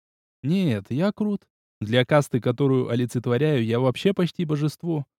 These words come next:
Но у каждого божества есть свои пределы. Поэтому и надо перенести сражение на более позднее время. А уж с кем там сражаться, насрать. Подкачаюсь, подучусь, что-нибудь сделаю. Сука! Да не мог я иначе,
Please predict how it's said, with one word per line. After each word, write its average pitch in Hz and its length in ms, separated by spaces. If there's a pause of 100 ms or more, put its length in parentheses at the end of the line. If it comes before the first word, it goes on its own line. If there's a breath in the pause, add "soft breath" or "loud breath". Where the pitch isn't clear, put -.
(280)
Но 139 200
у 165 60
каждого 180 460
божества 175 500
есть 170 260
свои 135 280
пределы. 117 500 (440)
Поэтому 127 500
и 131 100
надо 147 300
перенести 120 560
сражение 123 580
на 123 160
более 185 340
позднее 185 460
время. 170 380 (460)
А 143 140
уж 180 180
с - 100
кем 220 240
там 175 200
сражаться, 151 560
насрать. 139 500 (380)
Подкачаюсь, 139 760
подучусь, 113 580
что-нибудь 143 560
сделаю. 139 560 (240)
Сука! - 720 (320)
Да 117 180
не 151 120
мог 214 260
я 131 160
иначе, 139 420